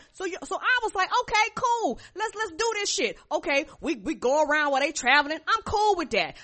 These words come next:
I was cool with the show, but the end is some motherfucking bullshit. I understand people like, I was mad, and I got the right to be mad.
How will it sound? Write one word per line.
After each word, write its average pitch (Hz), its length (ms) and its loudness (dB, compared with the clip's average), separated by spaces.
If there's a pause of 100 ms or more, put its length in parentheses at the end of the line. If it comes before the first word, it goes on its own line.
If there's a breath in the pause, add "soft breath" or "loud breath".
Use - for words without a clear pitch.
I 254 120 6
was 196 160 -4
cool 381 340 6
with 381 140 2
the 370 80 4
show, 285 320 8 (160 loud breath)
but 226 160 2
the 220 120 -2
end 339 280 2
is 226 160 0
some 196 180 -4
motherfucking 247 580 0
bullshit. 185 560 6
I 285 220 4
understand 320 460 4
people 311 180 4
like, 262 180 6
I 262 140 6
was 208 240 0
mad, 196 460 2
and 196 80 -2
I 247 100 8
got 285 220 -2
the 233 60 -8
right 285 200 4
to 269 60 -12
be 285 120 -2
mad. 190 420 2